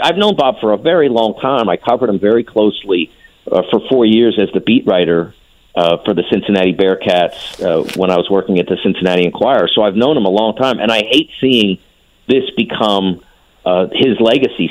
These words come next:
so to speak, or, or his, or the last chapter of his legacy. Uh, I don't know where the advice is coming from, from hi-, for him to do this,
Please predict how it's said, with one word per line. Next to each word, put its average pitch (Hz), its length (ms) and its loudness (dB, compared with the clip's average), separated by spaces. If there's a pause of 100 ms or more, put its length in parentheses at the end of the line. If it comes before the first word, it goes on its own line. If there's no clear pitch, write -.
so 85 120 0
to 76 80 -4
speak, - 360 -6
or, 95 200 0
or 95 160 2
his, 101 260 0
or 92 120 0
the 92 100 0
last 104 320 0 (100)
chapter 107 380 0
of 78 80 -4
his 82 180 -6
legacy. 69 540 -6 (420)
Uh, 90 240 0 (220)
I 139 100 0
don't 151 260 0
know 139 220 2
where 131 360 0
the 117 140 0
advice 113 360 0
is 117 100 -6 (100)
coming 131 320 0
from, 139 440 -2 (420)
from 98 240 0
hi-, 95 460 -4 (100)
for 110 100 2
him 117 220 2
to 107 100 0
do 120 240 2
this, 180 200 2